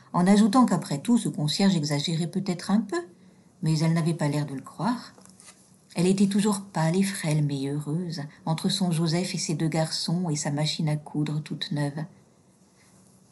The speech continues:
Cette prodigieuse invention moderne me permettait de l'aider dans tous ses travaux. Agenouillée sous la petite table devant sa robe,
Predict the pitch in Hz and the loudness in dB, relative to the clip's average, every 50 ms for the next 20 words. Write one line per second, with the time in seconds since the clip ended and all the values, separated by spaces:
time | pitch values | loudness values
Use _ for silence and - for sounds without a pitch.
0 | _ _ _ - - 208 196 - - - 196 175 190 185 208 226 196 196 175 156 | _ _ _ -2 0 0 0 0 0 2 4 4 6 6 6 6 6 6 6 6
1 | 160 170 170 - - 240 226 202 170 160 214 247 262 226 190 175 - - 175 175 | 4 2 2 2 2 4 6 6 6 4 4 6 6 6 6 4 2 0 0 0
2 | 170 170 175 - 226 196 175 175 170 170 170 156 165 185 175 165 156 151 - 202 | 0 0 0 0 0 0 0 2 2 2 2 2 0 0 0 0 -2 -2 -2 -2
3 | 196 190 196 190 - - - 143 135 - 151 160 - - - - _ _ _ _ | -2 0 0 -2 -4 -4 -6 -6 -6 -6 -8 -10 -12 -12 -14 -20 _ _ _ _
4 | _ _ _ _ _ _ - 165 160 156 165 165 156 151 151 147 151 175 202 233 | _ _ _ _ _ _ -2 0 2 4 4 4 4 4 4 4 4 4 4 4
5 | 247 247 240 - - - 147 139 135 - - - - 170 - - - _ - 214 | 4 4 2 -2 -4 -4 -6 -6 -6 -8 -8 -10 -8 -8 -8 -10 -10 _ 0 2
6 | 226 240 233 208 170 - 147 135 143 143 - - 151 143 143 151 156 151 180 208 | 2 4 4 2 2 0 0 -2 -2 -4 -4 -4 -4 -4 -2 -2 0 0 2 2
7 | 233 220 | 2 2